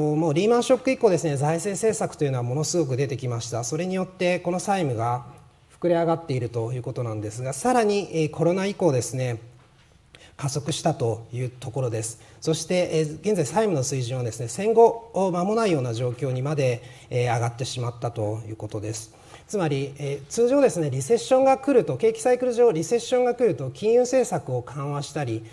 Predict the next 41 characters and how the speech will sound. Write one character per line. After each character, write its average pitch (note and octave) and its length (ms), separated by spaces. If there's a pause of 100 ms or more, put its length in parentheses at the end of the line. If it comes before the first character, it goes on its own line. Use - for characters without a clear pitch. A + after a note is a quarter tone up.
(180)
財 E3 180
政 A#3+ 220
政 B3 220
策 B2+ 260
が A#2+ 340 (120)
景 F3 220
気 - 100
刺 D3+ 140
激 E3 180
的 E3+ 240
に D#3+ 80
な E3 100
る D3 120
こ G#2+ 100
と A2+ 140
で、 A#2+ 320
リ B2 80
セ E3+ 120
ッ - 40
シ F#3 160
ョ F3+ 40
ン F3 40
を D3 240
和 F3+ 80
ら A3+ 100
げ B3 140
る D#3+ 100
と A2+ 300 (340)
い D3 60
う D#3 80
こ G#3 100
と B3 100
が F#3 120
見 C3+ 100
ら C3 140
れ C3+ 100
る A#2 140
ん G2+ 80
で G2 100
す - 140
が、 B2 260